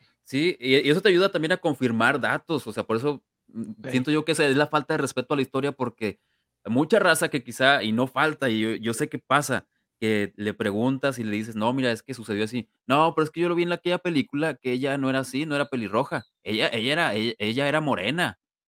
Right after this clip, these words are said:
Speaker 1: O sea, y, vato, es que no es así. Y hay mucha raza que s-, que se va por ese rollo y le, le empiezas a meter la historia de una manera diferente, y la raza abraza esa, esa idea que le vendes.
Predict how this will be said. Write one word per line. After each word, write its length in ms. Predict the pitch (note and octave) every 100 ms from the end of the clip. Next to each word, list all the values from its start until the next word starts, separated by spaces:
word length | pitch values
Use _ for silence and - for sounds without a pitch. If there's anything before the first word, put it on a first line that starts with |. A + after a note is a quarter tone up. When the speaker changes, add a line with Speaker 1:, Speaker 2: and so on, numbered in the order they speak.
| -
Speaker 1:
O 100 | F#2+
sea, 140 | G#2 G2+
y, 280 | A2 G#2 _ _ _
vato, 280 | G2+ - G#2+
es 60 |
que 100 | -
no 80 | G#2+
es 100 | G#2+
así. 260 | A#2+ A#2+ C#3+
Y 40 |
hay 80 | A#2+
mucha 260 | A#2+ C3+ F3
raza 260 | D3+ F3+
que 100 | - D3+
s-, 100 | _ _
que 120 | G#2 G2+
se 160 | G2+
va 180 | F#2 A2
por 140 | D#3+ C#3
ese 180 | C3+
rollo 340 | B2+ B2 B2+ D3
y 520 | G#2 F#2+ F#2 F2+ E2 _
le, 160 | G2 G#2+
le 180 | A2 A2+
empiezas 340 | A2 A#2+ A#2+ D3
a 40 |
meter 300 | C3 - C3
la 100 | C#3
historia 280 | C3+ C3+ C3+
de 40 | C3+
una 100 | C3+
manera 220 | C3+ C#3
diferente, 540 | C3+ C#3 B2 A#2 C3+ _ _ _ _ -
y 100 | A#2+
la 160 | A2+
raza 340 | G2+ G#2+ D3 F3
abraza 460 | A2+ A#2+ B2 E3+ A2
esa, 180 | A2 -
esa 180 | A2+ C3
idea 180 | A2+ A#2
que 100 | A2
le 80 |
vendes. 400 | F#2+ C#3 C3 -